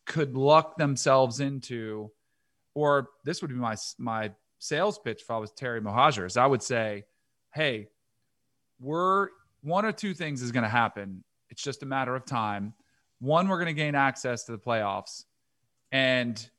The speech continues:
whether that's expansion or we join a Power Five conference or there's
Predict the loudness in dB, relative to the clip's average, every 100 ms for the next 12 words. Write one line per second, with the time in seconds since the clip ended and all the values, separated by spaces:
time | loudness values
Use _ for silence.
0 | _ 2 4 4 4 4 2 0 -16 -16
1 | -6 -4 -2 -4 -6 -6 -4 2 4 4
2 | 4 -2 -2 0 0 -2 -4 -6 -6 0
3 | 4 4 4 0 -6 -6 -4 -2 -2 0
4 | 0 0 -6 -10 -10 -12 -14 -12 -10 -10
5 | -12